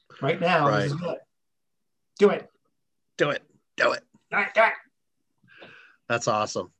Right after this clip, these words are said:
Speaker 2: That's awesome.
Speaker 1: Yeah.
Speaker 2: Um,
Speaker 1: It is awesome.
Speaker 2: so we got a, a big event coming up here
Speaker 1: Yes, we do.
Speaker 2: this weekend.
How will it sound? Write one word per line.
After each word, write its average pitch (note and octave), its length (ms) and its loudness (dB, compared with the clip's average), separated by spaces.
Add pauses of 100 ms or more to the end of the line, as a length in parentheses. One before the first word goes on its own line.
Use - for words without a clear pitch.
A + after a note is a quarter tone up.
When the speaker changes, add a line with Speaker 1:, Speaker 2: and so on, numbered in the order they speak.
Speaker 2:
That's G#2+ 200 -6
awesome. F2+ 440 -4 (280)
Speaker 1:
Yeah. B2+ 300 -6 (560)
Speaker 2:
Um, A#2+ 420 -2
Speaker 1:
It C3 100 -8
is C3 120 -4
awesome. A2 260 -12
Speaker 2:
so D#3+ 320 2 (720)
we D#3 220 0
got A#3 200 4
a, A#2+ 340 0
a A2 320 -2 (340)
big D#3+ 180 4
event C3+ 300 2
coming G#2+ 260 -4
up G2 140 -6
here G#2+ 280 -6 (800)
Speaker 1:
Yes, E3+ 260 -2
we F#3+ 140 4
do. A3+ 600 2
Speaker 2:
this B2 240 -16
weekend. G#2+ 540 -2